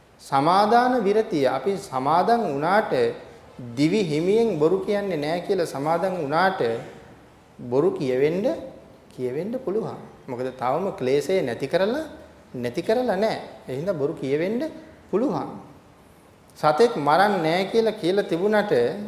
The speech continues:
සමහර වෙලාවට නොමරම බැරි වුණොත් මරන්න, මරන්න පුළුවන්. ඒ හින්දා සමාදාන විරතිය කැඩෙන්න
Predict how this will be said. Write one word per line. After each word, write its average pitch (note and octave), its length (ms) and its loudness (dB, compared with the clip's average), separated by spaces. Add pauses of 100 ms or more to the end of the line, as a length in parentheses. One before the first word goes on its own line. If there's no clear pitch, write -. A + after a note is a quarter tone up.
(360)
සමහර F3 520 2
වෙලාවට F#3 520 4
නොමරම F3 720 2
බැරි C#3+ 220 4
වුණොත් A3+ 280 0
මරන්න, E3+ 420 -2 (640)
මරන්න D3 380 -4 (100)
පුළුවන්. A3 400 -4 (720)
ඒ B2+ 140 -6
හින්දා E3 240 -4
සමාදාන C3 580 -2
විරතිය F3 420 -2
කැඩෙන්න E3 500 -4